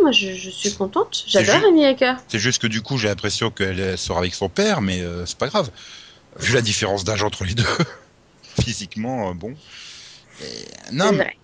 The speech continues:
Speaker 2: en plus, après, l'intrigue en elle-même n'était pas trop mal, dans le sens, oui, euh, il fallait qu'il ait une victoire, quoi, et ça lui permettait d'avoir une victoire, euh, que ça le touche personnellement et tout, donc bon, pour le coup, ça s-, enfin, c'était logique, ça, ça, ça s'intégrait plutôt bien,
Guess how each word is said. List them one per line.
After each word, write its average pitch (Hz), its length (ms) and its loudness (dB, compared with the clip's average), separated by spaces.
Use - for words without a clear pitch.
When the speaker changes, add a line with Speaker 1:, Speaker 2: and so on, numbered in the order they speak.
Speaker 2:
en 113 80 -4
plus, - 280 -6
après, 117 360 -2
l'intrigue 98 360 -4
en 95 120 -2
elle-même 101 340 -2
n'était 90 240 -6
pas 82 180 -12
trop - 280 -10
mal, 113 260 -2
dans 90 100 -8
le 85 60 -10
sens, - 320 -14
oui, 110 260 -4
euh, 85 140 -6
il 87 120 -10
fallait 123 280 -2
qu'il 104 180 -6
ait 107 60 0
une 101 80 -2
victoire, 113 540 -6
quoi, 82 340 -4
et 85 160 -8
ça - 160 -8
lui 87 80 -8
permettait 90 480 -6
d'avoir 87 300 -6
une 85 100 -4
victoire, 104 600 -2
euh, 85 100 -4
que - 80 -12
ça 90 100 -8
le 82 60 -8
touche - 260 -10
personnellement 87 760 -8
et 87 60 -8
tout, 117 300 -10
donc 82 160 -12
bon, 90 320 -6
pour 82 140 -14
le 85 60 -8
coup, 135 200 -4
ça - 140 -2
s-, - 300 -8
enfin, - 180 -16
c'était - 540 -12
logique, 120 400 0
ça, - 140 -6
ça, - 160 -12
ça - 260 -14
s'intégrait 92 520 -6
plutôt 127 300 -8
bien, 104 300 -4